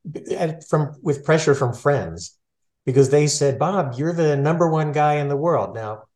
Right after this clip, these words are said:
you know, they exaggerate a bit, but I'm really good at this.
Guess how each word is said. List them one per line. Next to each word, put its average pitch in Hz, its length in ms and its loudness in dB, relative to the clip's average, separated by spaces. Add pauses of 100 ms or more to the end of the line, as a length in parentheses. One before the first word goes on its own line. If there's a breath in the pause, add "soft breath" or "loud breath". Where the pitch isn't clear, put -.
you 139 240 -8
know, 117 100 -4
they 107 140 -4
exaggerate 107 560 -2
a 85 40 -8
bit, 90 280 -8
but 98 80 -4
I'm 107 140 -6
really 110 240 -2
good 110 180 -4
at 98 160 -8
this. 85 420 -10